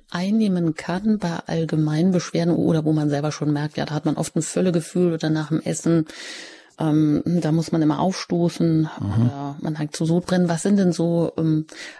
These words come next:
Speaker 1: die Klassiker? Geht das Richtung Bitterstoffe dann auch?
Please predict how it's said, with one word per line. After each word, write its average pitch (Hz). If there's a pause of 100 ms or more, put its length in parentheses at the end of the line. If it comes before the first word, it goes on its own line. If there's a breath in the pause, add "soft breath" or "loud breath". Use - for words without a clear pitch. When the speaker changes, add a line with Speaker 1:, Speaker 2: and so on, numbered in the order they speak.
(160)
Speaker 1:
die 165
Klassiker? 147 (140)
Geht -
das 156
Richtung 156 (140)
Bitterstoffe -
dann 214
auch? -